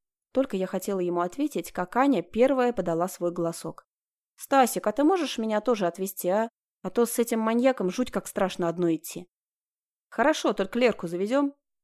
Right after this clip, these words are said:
Стас ушёл на улицу прогревать машину, а мы с Аней пошли одеваться. Минут через двадцать наша машина подъехала к моему временному жилищу.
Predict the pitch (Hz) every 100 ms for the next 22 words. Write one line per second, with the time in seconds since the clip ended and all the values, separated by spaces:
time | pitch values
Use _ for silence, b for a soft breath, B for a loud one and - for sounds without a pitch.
0 | _ _ _ _ _ _ - - 285 -
1 | 220 - 247 233 247 240 175 - 170 180
2 | 196 208 180 - 190 - 311 208 180 320
3 | - 277 269 262 247 196 202 202 190 170
4 | 147 - - _ _ _ _ - 247 285
5 | 277 262 233 214 262 269 175 190 - 190
6 | 185 - 214 185 180 190 190 190 180 190
7 | 180 185 175 175 170 165 165 165 202 175
8 | - -